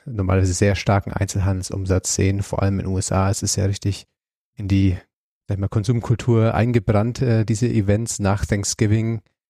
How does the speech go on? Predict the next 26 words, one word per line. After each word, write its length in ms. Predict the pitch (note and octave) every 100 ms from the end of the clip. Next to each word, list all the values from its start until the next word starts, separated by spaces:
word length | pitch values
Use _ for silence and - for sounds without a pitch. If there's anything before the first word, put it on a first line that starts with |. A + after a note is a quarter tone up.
| _
geht 140 | G#2+
jeder 220 | G2+ G2+ G2
shoppen 520 | - G#2+ A2+ A2 G#2
bis 200 | G#2 -
zum 120 | G#2+
Cyber 300 | - F#2+ F#2+
Monday. 520 | F#2+ G2 G2+ G#2 G#2+ - _ _ _ _ -
Und 140 | G2+
da 100 | G2+
waren 120 | A2+
die 100 | A2+
Zahlen 380 | G#2+ G#2 G#2 C3
eigentlich 500 | G2+ A2 A#2 A#2 -
ganz 220 | - A2
solide. 500 | - A2+ C#3+ G#2 E2+ D#2+
Also 400 | - F#2 F#2+ F#2 - _ _ _ -
gibt 180 | - F#2+
ja 80 |
verschiedene 800 | F2 G2+ - G2+ G2 F#2+ F#2+ F#2 - _
Plattformen, 540 | - F#2+ - - F#2+
verschiedene 360 | - F#2+ - G2+
Unternehmen, 480 | G2 G#2 F#2 G2 G2
die 120 | G2
da 180 | F2+ F2+
Zahlen 320 | - G2 G2+
publizieren. 680 | - - F2+ - A#2 A#2